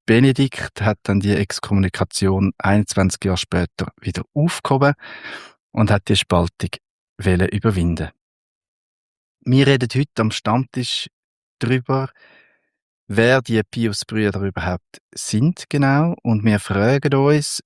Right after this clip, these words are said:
ob sie einfach eine laute, rückwärtsgewandte Minderheit sind oder ob sie für eine konservative Wende innerhalb von der Kirche stehen. Zuerst Frage an dich, Veronika.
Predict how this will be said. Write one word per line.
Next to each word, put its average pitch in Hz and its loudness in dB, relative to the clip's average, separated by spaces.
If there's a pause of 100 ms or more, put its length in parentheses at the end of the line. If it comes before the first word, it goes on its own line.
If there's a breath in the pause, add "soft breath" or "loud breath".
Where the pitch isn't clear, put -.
(140)
ob 113 -4
sie - -2
einfach 104 -2
eine 104 2
laute, 143 2
rückwärtsgewandte 110 0
Minderheit 127 2
sind 127 0 (920 loud breath)
oder 127 4
ob - -2
sie 117 2 (260)
für 110 0
eine 104 2
konservative 104 0
Wende 98 2
innerhalb 90 -6
von - -10
der - -8
Kirche 92 -6
stehen. - -10 (1400 loud breath)
Zuerst 127 2
Frage 120 4
an 104 0
dich, 165 0 (180)
Veronika. 127 2